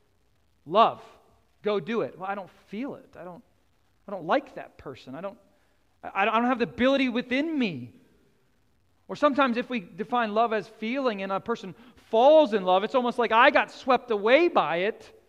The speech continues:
It started commanding me, if you will. The scriptures here command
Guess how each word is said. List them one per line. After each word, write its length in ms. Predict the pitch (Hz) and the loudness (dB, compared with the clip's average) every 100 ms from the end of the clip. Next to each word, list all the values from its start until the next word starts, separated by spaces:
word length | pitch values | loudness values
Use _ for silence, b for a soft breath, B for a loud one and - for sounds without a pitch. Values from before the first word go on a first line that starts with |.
| _ | _
It 180 | - 269 | -4 -4
started 380 | - 269 247 202 | 0 0 0 0
commanding 500 | 233 240 247 214 190 | -2 0 0 0 -2
me, 400 | 240 320 135 110 - - | 0 0 -2 -10 -20 -8
if 220 | 185 190 | -8 -8
you 100 | 180 | -10
will. 320 | 160 131 135 _ _ _ _ _ _ _ _ _ | -10 -10 -16 _ _ _ _ _ _ _ _ _
The 80 | |
scriptures 360 | 196 359 349 220 | -10 -10 -8 -12
here 120 | 202 | -12
command 720 | 190 - 185 196 214 220 214 | -12 -14 -14 -12 -10 -10 -12